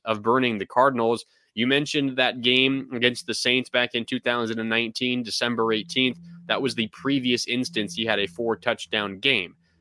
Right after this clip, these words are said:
The other times it's happened, it's now happened four times in his career. The three other times besides that one Saints game, including last night,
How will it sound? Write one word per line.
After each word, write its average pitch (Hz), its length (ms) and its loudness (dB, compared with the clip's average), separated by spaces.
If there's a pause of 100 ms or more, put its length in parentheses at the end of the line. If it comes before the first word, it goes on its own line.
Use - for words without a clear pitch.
(240)
The 120 220 2
other 180 260 4
times 180 380 2
it's 165 140 -2
happened, 156 380 0
it's 92 120 -12
now 123 140 0
happened 123 340 -2
four 143 240 -2
times 135 380 -2
in 127 80 -2
his 123 160 -2
career. 107 480 -2 (240)
The 101 80 -2
three 160 340 0
other 151 180 4
times 117 360 0
besides 120 420 0
that 120 180 2
one 123 200 0
Saints 131 380 -4
game, 147 280 2
including 117 480 -2
last 135 260 0
night, 151 280 2